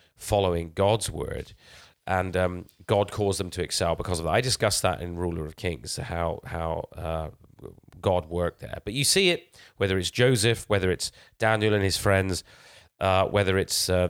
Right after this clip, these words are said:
the, uh, encounter you have with Moses and the,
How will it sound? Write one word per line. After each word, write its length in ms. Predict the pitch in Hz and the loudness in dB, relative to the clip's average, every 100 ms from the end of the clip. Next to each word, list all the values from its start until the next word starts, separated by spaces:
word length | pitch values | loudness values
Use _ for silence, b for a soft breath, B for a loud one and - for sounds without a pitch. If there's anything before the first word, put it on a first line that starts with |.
| 90 | -2
the, 340 | 92 90 85 b b b _ | -6 -4 -8 b b b _
uh, 140 | 90 87 | -6 -4
encounter 540 | 95 95 110 110 101 | -4 -2 2 2 2
you 120 | 104 95 | 2 2
have 200 | 98 90 | 2 0
with 140 | 90 | 0
Moses 460 | 95 101 87 95 87 | 2 2 2 0 0
and 120 | 87 | 0
the, 160 | 87 | -2